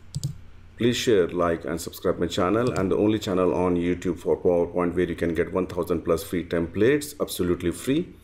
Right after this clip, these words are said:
And I have provided the link on the video description section of each video, and you can support my channel through PayPal or Patreon. So let's start the tutorial.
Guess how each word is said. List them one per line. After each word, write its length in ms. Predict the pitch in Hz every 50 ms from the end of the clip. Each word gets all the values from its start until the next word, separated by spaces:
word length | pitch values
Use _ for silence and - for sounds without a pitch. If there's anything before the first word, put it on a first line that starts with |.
| - - - - - - - -
And 340 | - - 107 110 110 113 107
I 60 | -
have 140 | 107 107 104
provided 360 | 110 107 107 107 107 104 98
the 400 | 87 98 95 95 92 90 85 - - - - - - - -
link 420 | - 90 98 101 104 104 98 98 95 - - -
on 140 | 78 87 92
the 80 | 90 90
video 220 | 90 92 90 92
description 420 | 87 92 90 - 98 92 - - 90
section 400 | 87 - 90 - - - 90 80
of 260 | 65 82 85 - - -
each 360 | - 98 90 85 82 - -
video, 580 | - 87 87 90 87 82 80 76 69 58 - - - - - - - - - - -
and 120 | - 92
you 80 | 95 95
can 120 | 101 95
support 320 | 90 104 101 - 113 110
my 80 | - 98
channel 340 | 87 - 104 87 90 87 87
through 260 | 85 - 92 82 -
PayPal 480 | - 87 82 78 - 85 82 82 78 -
or 320 | 73 80 80 78 - -
Patreon. 640 | - 104 98 73 - - 82 71 64 64 - - - -
So 140 | - -
let's 240 | 101 98 107 113 -
start 380 | - - - 92 87 90 85 90
the 100 | 92 90
tutorial. 540 | - 101 87 104 92 80 78 76 67 -